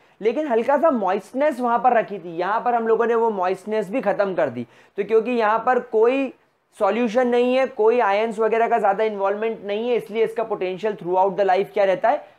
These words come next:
कांस्टेंट रहता है। चलिए बात करते हैं एनोड की। तो प्यारे बच्चों, मर्क्यूरी सेल के एनोड पर जिंक मरकरी अमलगम देखा जाता है। हम लोग सब जानते हैं what is amalgam।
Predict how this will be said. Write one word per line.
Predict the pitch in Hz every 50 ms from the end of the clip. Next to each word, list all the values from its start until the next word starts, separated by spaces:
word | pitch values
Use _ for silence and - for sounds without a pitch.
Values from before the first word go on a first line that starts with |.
| _ _ -
कांस्टेंट | 208 214 214 - - 190 180 147 135
रहता | 127 117 -
है। | 113 123
चलिए | - 180 170 147 143
बात | 151 160 185 214 214
करते | - 247 240 - 262
हैं | 247 220
एनोड | 214 208 208 226 240 214
की। | 202 220 269 285 277 _ _ _ _ _ _ _ _
तो | 226 220
प्यारे | 202 240 170 -
बच्चों, | 233 254 247 - 269 269
मर्क्यूरी | 262 240 220 202 208 208 247 247 262 269
सेल | 220 - 254 240 233 240
के | 202 208 - 247
एनोड | 254 - - 214 208 214 226 247 247 220
पर | - - 254 233
जिंक | 202 143 131 175 233 277 294 269 208 254
मरकरी | 208 196 185 202 208 208 202 208 226 233 240 269 269
अमलगम | - - 190 185 202 202 214 196 233 233 233
देखा | 202 180 160 190 185
जाता | 170 156 143 131 - 127
है। | 113 110 - _ _ _ _
हम | - 180 202
लोग | 220 226 226
सब | 226 226 233 196
जानते | 226 220 220 208 208
हैं | 233 220
what | 208 208 202
is | 233 220
amalgam। | 226 214 208 214 220 220 208 240 254 247